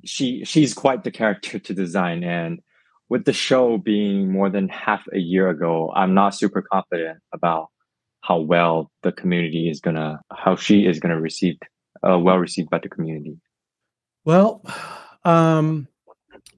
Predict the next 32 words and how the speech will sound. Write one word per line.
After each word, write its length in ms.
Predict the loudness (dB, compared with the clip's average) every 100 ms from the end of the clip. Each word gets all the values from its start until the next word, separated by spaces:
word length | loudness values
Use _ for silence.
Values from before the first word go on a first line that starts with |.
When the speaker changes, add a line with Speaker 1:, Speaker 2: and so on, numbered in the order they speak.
| _ _ _
Speaker 2:
I 180 | 2 2
put 200 | 4 4
it 80 | 4
out 260 | 4 2 -2
to 280 | -2 0 2
the 80 | 2
listeners 540 | 2 2 2 2 2
in 60 | -2
the 80 |
podcast, 840 | -2 0 0 2 2 2 0 -4 -6 -2
either 220 | 0 0
through 360 | 0 2 4 4
Instagram 680 | 2 0 2 4 4 4 2 0
or 520 | 2 2 2 0 -2 -2
on 140 | -2
the 60 | 0 -4
YouTube 260 | -4 -4
version 300 | 2 2 2
of 60 | -2
this 120 | -2
podcast. 840 | 0 2 2 4 4 4 0 -2 0
Leave 180 | 2
your 60 | 0
comments 500 | 2 4 4 4 2
if 180 | -2 0
you 120 | 2
would 140 | 2 4
like 380 | 4 2 0 -12
some 180 | -4 -2
additional 360 | 0 0 0 0
Cyberpunk 580 | -2 -6 -8 -2 -2
figs. 500 | 2 2 2 0 -8